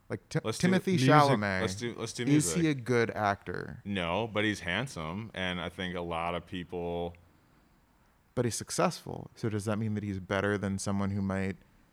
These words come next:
Speaker 1: who might be a better actor, but they're not successful?
Speaker 2: I mean, I don't think anyone's saying that.
Speaker 1: That, I'm, but that kinda seems like the way that the world divides it up is, like, Timothée Chalamet, oh, he must have worked hard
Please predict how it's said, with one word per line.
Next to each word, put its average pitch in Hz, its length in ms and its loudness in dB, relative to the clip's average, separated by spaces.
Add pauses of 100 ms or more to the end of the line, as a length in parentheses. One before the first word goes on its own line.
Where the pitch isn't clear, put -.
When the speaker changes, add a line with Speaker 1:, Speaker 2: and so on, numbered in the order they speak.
(160)
Speaker 1:
who 104 60 -6
might 101 140 -2
be 107 80 -4
a 101 40 -2
better 98 260 -2
actor, 127 600 0
but - 120 -6
they're 95 120 -2
not 92 200 -2
successful? 151 600 -6 (1120)
Speaker 2:
I 82 60 -10
mean, 78 100 -8
I 76 80 -8
don't 73 120 -8
think 78 140 -10
anyone's 73 300 -10
saying 71 340 -12
that. 76 480 -14
Speaker 1:
That, 110 160 -4 (100)
I'm, 110 240 -6
but 110 160 -4
that 110 180 0 (380)
kinda 104 220 -2
seems 104 240 -4
like 98 160 -4
the 104 100 -2
way 98 140 0
that 95 200 -4
the 98 80 -4
world 95 360 -2 (160)
divides 95 440 -4
it 92 100 -2
up 101 260 -2
is, 90 160 -6
like, 92 160 -4 (220)
Timothée 98 340 -4
Chalamet, 98 640 -2
oh, 101 120 0
he 98 140 -4
must 95 220 -4
have 95 80 -2
worked 92 240 -4
hard 98 420 0